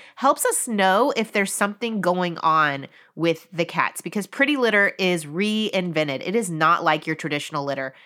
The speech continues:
It's super light, so even getting the box in our house and transporting it to our office is not a chore. There are crystals that trap the odor and release the moisture,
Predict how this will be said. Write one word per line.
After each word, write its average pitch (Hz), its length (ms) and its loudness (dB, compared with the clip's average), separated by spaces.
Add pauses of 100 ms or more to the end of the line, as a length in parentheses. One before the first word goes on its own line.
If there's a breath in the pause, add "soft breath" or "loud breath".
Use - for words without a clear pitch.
(260 soft breath)
It's 151 160 -8
super 262 340 -2
light, 175 520 0 (100)
so 139 460 -4
even 175 360 -4 (380)
getting 180 280 0
the 185 80 4
box 151 380 0
in 170 60 -2
our 147 100 0
house 151 280 2
and 160 120 -6
transporting 180 640 -2
it 175 140 0
to 180 100 -2
our 156 100 4
office 185 420 2 (260 loud breath)
is 165 140 -2
not 160 220 2
a 185 60 2
chore. 175 500 0 (360 loud breath)
There 170 120 4
are 165 160 4
crystals 226 580 -2
that - 160 -4
trap 165 420 2
the 226 160 -6
odor 180 300 2
and 151 180 -4
release 147 400 -4
the 226 100 -2
moisture, 202 600 -2